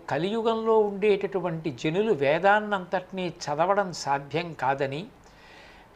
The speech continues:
వేదాన్నంతటినీ చదవడం సాధ్యం కానప్పుడు ధర్మానుష్ఠానం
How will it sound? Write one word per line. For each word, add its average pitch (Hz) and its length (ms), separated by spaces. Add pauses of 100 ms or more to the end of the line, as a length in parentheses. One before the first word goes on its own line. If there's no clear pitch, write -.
(120)
వేదాన్నంతటినీ 202 1040
చదవడం 185 580
సాధ్యం 165 600
కానప్పుడు 185 580
ధర్మానుష్ఠానం 196 1080